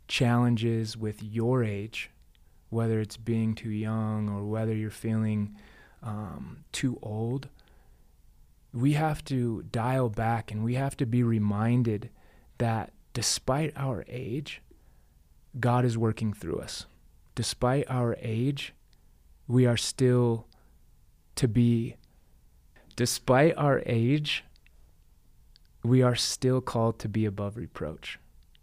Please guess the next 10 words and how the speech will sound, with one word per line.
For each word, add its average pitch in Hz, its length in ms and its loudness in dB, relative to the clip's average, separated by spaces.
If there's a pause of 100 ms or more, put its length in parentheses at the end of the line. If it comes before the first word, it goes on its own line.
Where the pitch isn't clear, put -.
(180)
and 113 180 0
to 113 120 -4
shine 107 380 0
our 101 140 -2
light 76 320 -8 (1300)
and 123 180 0
to 131 100 0
build 117 340 2
healthy 110 340 -2
relationships, - 960 -8